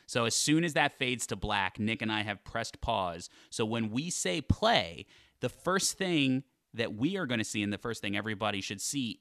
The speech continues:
if they are syncing up with us is the Toho logo. And then the film should go on, um, as planned. Uh, does that make sense? Did I make that clear, do you think, Nick?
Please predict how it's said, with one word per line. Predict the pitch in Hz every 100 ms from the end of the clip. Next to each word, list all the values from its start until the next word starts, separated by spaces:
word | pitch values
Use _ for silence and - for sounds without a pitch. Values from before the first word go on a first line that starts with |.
| -
if | 143 156 -
they | 120 113 104
are |
syncing | 101 123 110 98
up | 143 -
with | 95
us | 85 92 - _ _ -
is | 131 117 107 104 - -
the | 104
Toho | 98 - 101 92 90 85 85 -
logo. | 98 92 85 67 50 - _ _
And | - 101 92 92
then | 92
the | 90
film | - 104 92 87
should | - 87
go | 92 87
on, | 85 85 85 87 90 -
um, | 92 87 90 -
as | 87 -
planned. | - 110 50 - _ _ _ -
Uh, | 101 98
does | 95
that | 120
make | 123 123
sense? | - 127 127
Did | 113 107
I | 104
make | 110 104
that | 101
clear, | - 110 104
do | 104
you | 107
think, | 113 107 -
Nick? | 110